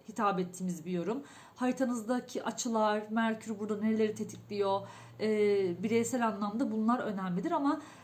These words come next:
genel anlamda dediğim gibi mantık, çalışkanlık, sorumluluk bilinci, düzen, e, temizlik, ondan sonra rutinler oluşturmak, rutinlere uymak,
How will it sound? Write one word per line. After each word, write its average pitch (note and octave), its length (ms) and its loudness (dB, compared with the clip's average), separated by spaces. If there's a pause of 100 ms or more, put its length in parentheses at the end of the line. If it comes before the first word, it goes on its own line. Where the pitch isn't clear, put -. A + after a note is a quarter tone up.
(340)
genel C4+ 300 4
anlamda G#3+ 420 0
dediğim B3 260 -2
gibi C4 400 2 (120)
mantık, B3+ 640 0 (160)
çalışkanlık, B3 800 0 (140)
sorumluluk B3+ 600 2
bilinci, G#3 540 0 (360)
düzen, A#3+ 460 2 (400)
e, A3 280 4
temizlik, A3 760 0 (120)
ondan G#3+ 340 0
sonra G#3 520 2
rutinler C4+ 480 2
oluşturmak, G3+ 720 0
rutinlere C#4+ 420 2
uymak, A3 540 0